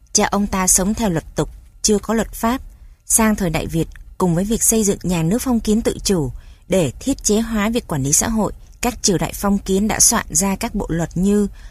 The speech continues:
Luật Hình Thư, thời nhà Lý năm một nghìn không trăm bốn mươi hai, Quốc Triều Hình Luật, thời nhà Trần năm một nghìn hai trăm bốn mươi bốn, Luật Hồng Đức, Lê Triều Hình Luật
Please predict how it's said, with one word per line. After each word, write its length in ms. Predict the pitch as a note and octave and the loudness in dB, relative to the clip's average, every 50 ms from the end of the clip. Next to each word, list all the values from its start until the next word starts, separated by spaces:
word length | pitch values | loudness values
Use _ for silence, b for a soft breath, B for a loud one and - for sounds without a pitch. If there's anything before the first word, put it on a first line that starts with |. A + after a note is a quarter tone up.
| b b | b b
Luật 240 | F3+ F3+ F3 - - | -2 -2 -2 -2 0
Hình 260 | F#3+ F#3+ E3 D#3+ D3+ | 0 2 2 0 0
Thư, 400 | - - A#3+ B3 B3+ B3+ B3 A3+ - b b b b b b b b b | 0 2 4 4 6 4 2 0 -4 b b b b b b b b b
thời 200 | - - F#3 E3 | -4 -2 0 2
nhà 140 | D#3+ D#3+ D#3 | 2 2 0
Lý 280 | D#3 D#3 D#3+ E3+ F#3 A3 | 0 0 0 2 2 2
năm 240 | B3+ C4+ B3+ G#3+ F#3+ | 2 2 0 0 -2
một 120 | F3+ - | -2 -2
nghìn 200 | D#3+ E3 D#3 D#3 | -4 -2 -2 -4
không 240 | - - G#3 G#3 G3+ | -4 -2 -2 -2 0
trăm 260 | - G#3+ G3 G3 F#3 | 0 0 0 0 0
bốn 140 | F3+ F#3+ A3 | 0 0 0
mươi 100 | A3+ A3 | 0 0
hai, 420 | G3+ G#3 G#3 G#3 G#3 G3+ G3 F#3 - b b b b b b b b b | 0 0 0 0 0 0 -2 -4 -6 b b b b b b b b b
Quốc 260 | - - - - - | 0 0 0 0 0
Triều 260 | - - G3+ F3 E3 | 2 4 4 4 2
Hình 280 | D#3 E3+ E3+ D#3+ D#3+ D#3+ | 2 0 0 0 2 2
Luật, 160 | E3+ D#3 - - - - - - - _ - _ _ _ - | 0 0 -2 -4 -12 -20 -20 -20 -20 _ -20 _ _ _ -4
thời 180 | - F3 D#3+ | -2 0 0
nhà 180 | D#3+ D#3 D3+ C#3+ | 0 0 -2 -2
Trần 380 | - - F3+ E3 D#3+ D3 C3+ C3 - | -2 0 0 0 0 0 -2 -4 -2
năm 140 | G3+ G3+ G3 | -2 -2 -2
một 160 | E3+ - D#3+ | -2 -2 -4
nghìn 220 | D#3+ E3 D3+ D3 | -4 -4 -4 -4
hai 300 | C#3+ D#3 E3 F#3+ G3 G3 | -6 -8 -6 -4 -4 -2
trăm 300 | F#3+ - G3+ F#3+ F#3 F3+ | -2 -2 0 0 0 -2
bốn 120 | F3 F3 G3+ | -2 0 0
mươi 120 | A3 A3 | 0 0
bốn, 360 | F3+ F3 F3+ F3+ F#3 G#3 B3 D4 - b b b b b b b b b | 0 -2 -2 -2 0 -2 -2 -4 -6 b b b b b b b b b
Luật 200 | F3+ F#3 - - - | 0 0 0 0 -2
Hồng 280 | - G3+ F#3 E3+ D#3+ D#3 | -2 -2 0 0 0 2
Đức, 160 | F3+ C4+ D#4 - - - - - - - - - _ _ _ _ _ _ _ _ _ _ _ _ _ _ _ - | 0 0 0 -2 -6 -18 -18 -20 -20 -20 -20 -20 _ _ _ _ _ _ _ _ _ _ _ _ _ _ _ 0
Lê 280 | F#3 G3+ A3 A3 A3 G3+ | 2 4 6 6 4 2
Triều 400 | - - - G3 F#3 F3 D#3+ D#3 | 2 2 2 4 4 4 2 0
Hình 360 | D3+ F3+ F3+ D#3+ D#3 D#3 D#3+ | 0 0 0 0 0 2 2
Luật 140 | E3 D#3 | 0 0